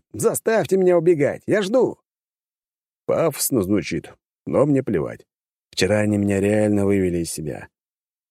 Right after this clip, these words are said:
Больше всего я не люблю провальные задания. Это было именно таким, ведь нам пришлось отступить. И дело даже не в самооценке, а в том, что дома у меня полно дел. Меня ждут жены и озорной сынишка.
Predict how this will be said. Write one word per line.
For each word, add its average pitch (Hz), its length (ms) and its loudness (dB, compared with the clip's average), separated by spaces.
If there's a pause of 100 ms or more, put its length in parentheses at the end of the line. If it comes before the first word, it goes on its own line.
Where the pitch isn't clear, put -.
(120)
Больше 147 300 2
всего 143 360 2
я 139 100 2
не 120 120 2
люблю 110 320 2
провальные 107 580 2
задания. 101 640 -2 (460)
Это 131 360 0
было 127 260 2
именно 120 360 2
таким, 107 560 0 (220)
ведь 92 200 -6
нам 98 180 -2
пришлось 98 420 -4
отступить. 95 640 -4 (800)
И 90 100 0
дело 123 260 2
даже 113 280 0
не 113 160 2
в 101 60 -4
самооценке, 90 880 -4 (220)
а 76 120 -10
в - 60 -16
том, 107 380 0
что - 340 -10 (400)
дома 120 420 2
у 98 60 0
меня 92 260 0
полно 107 380 0
дел. 98 460 0 (460)
Меня 90 200 0
ждут 151 200 0
жены 139 520 0
и 76 40 -8
озорной 85 460 -2
сынишка. 110 560 -2